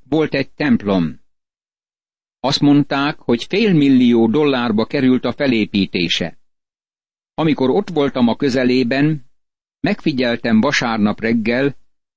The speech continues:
amint elindultam előadást tartani, hogy körülbelül huszonöt kocsi parkolt a templom mellett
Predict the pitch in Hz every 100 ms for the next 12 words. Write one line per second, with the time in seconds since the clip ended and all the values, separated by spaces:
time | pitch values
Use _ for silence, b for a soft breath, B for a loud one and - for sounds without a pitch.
0 | _ _ _ - 123 113 107 170 196 165
1 | 139 131 127 120 120 156 151 135 120 113
2 | 107 - 127 139 - 131 143 160 - _
3 | _ _ _ _ _ - 120 - 220 208
4 | 175 151 151 147 135 123 220 - 165 135
5 | 120 - 139 123 117 147 147 151 143 151
6 | 160 - 123 - 180 156 143 127 131 139
7 | 135 156 - _